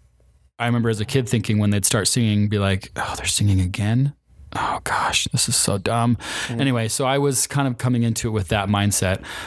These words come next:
Speaker 1: Um, and I was talking to some friends of mine, um, from up in, up in Boise. So here's the shout out to, um, Anthony and Janie Harrison. So thank you for listening. Um, anyway, I was talking to them about this topic,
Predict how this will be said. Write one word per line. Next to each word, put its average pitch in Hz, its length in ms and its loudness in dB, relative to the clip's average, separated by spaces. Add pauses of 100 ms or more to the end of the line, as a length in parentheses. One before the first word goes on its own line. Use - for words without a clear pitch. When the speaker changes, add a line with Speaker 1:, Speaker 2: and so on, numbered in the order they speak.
(180)
Speaker 1:
Um, 117 460 2
and 123 120 2
I 120 80 4
was 117 160 2
talking 135 420 0
to 117 180 0
some 123 140 0
friends 202 220 2
of 123 60 2
mine, 117 280 2 (180)
um, 107 260 2
from 117 180 0
up 107 120 -4
in, 113 240 2
up 117 160 -2
in 143 80 0
Boise. 120 360 0
So 101 280 2
here's 107 180 4
the 110 80 2
shout 104 260 2
out 110 260 0
to, 101 500 0
um, 98 320 2
Anthony 123 560 0
and 104 420 0
Janie 104 380 2
Harrison. 104 500 0
So 90 240 0
thank 98 340 0
you 95 280 2 (420)
for - 140 -2
listening. 104 560 2
Um, 95 480 2
anyway, 98 300 2
I 90 100 0
was 92 100 2
talking 98 380 2
to - 120 -2
them 95 200 4
about 92 320 0
this 95 120 0
topic, - 460 -2